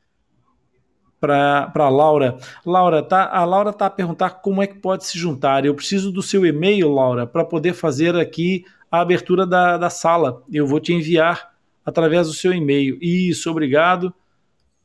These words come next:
Eu vou fazer já aqui este processo. Ok. Eu acredito que agora a Laura já estará apta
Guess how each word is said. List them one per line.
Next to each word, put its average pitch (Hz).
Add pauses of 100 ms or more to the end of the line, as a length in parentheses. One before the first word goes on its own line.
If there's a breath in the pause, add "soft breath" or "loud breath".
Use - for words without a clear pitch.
Eu 147
vou 160 (180)
fazer 139
já 160 (300)
aqui 151
este 135 (560)
processo. 190 (3500)
Ok. 202 (160)
Eu 170
acredito 165
que -
agora 160
a 160
Laura 160
já 175
estará 160
apta 170